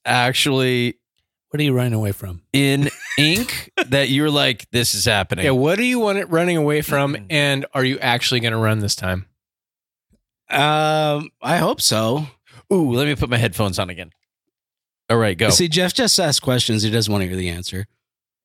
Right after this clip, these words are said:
Speaker 4: Uh, but yeah, there's a, a new plan. Yeah, it's been in the works for a number of years.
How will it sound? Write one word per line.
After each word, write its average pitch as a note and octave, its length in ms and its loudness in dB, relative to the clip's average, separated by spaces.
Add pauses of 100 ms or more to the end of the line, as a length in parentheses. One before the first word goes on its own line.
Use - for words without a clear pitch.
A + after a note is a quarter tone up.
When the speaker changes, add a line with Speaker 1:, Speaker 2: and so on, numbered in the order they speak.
(1200)
Speaker 4:
Uh, D3 220 2
but D#3+ 120 -2
yeah, E3 280 -2 (200)
there's B2 240 0
a, A2+ 360 2
a A2+ 80 0
new B2+ 180 2
plan. G#2+ 440 -6 (720)
Yeah, G#2 240 -4
it's A2 180 -16
been A#2+ 140 -2
in A#2 80 0
the A2 80 -4
works G#2 280 -8
for F2+ 320 -12 (580)
a G2+ 40 -4
number G2 260 -2
of F2 100 -4
years. F2 340 -8